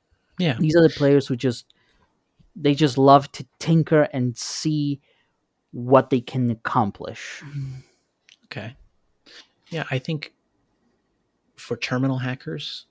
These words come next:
Speaker 1: they will also find a lot to love in Star of Providence because,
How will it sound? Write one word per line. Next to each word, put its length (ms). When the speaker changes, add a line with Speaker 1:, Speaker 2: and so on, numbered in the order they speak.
Speaker 1:
they 140
will 100
also 320
find 260
a 120
lot 300
to 120
love 300
in 60
Star 260
of 120
Providence 480
because, 480